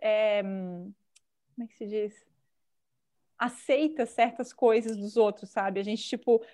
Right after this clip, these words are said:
a gente, qualquer coisa do outro, né? A estranheza do outro nos incomoda. Então, tipo, a gente fica menos, menos tolerante, essa é a palavra. E a Vênus, ela vem gritando pra falar de tolerância,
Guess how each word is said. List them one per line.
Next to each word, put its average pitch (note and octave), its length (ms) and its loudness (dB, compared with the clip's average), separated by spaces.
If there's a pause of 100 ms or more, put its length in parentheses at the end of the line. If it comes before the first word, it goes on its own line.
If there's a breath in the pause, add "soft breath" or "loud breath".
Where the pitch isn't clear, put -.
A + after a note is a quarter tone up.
(120 loud breath)
a - 80 -2
gente, A#3 280 -2
qualquer C#4+ 440 2
coisa D4 480 4
do C4 140 0
outro, B3 540 2
né? B3 240 2
A A#3+ 80 4
estranheza B3 580 2
do A#3 100 0
outro A#3+ 280 4
nos B3 160 -2
incomoda. A#3+ 640 2
Então, G3+ 180 -4
tipo, A3+ 160 -4
a - 20 2
gente B3 140 0
fica B3+ 160 -2
menos, D4 340 -2
menos D#4+ 320 -2
tolerante, A#3 920 -2
essa G3+ 200 -12
é - 20 -10
a - 20 -12
palavra. F#3+ 360 -12 (600 soft breath)
E A#3 140 2
a B3+ 100 2
Vênus, B3+ 560 -2
ela A#3 220 0
vem A#3+ 320 -4
gritando D#4+ 1120 -2 (240)
pra C#4+ 120 -6
falar A3+ 640 -2
de A3 140 -6
tolerância, G3+ 880 -4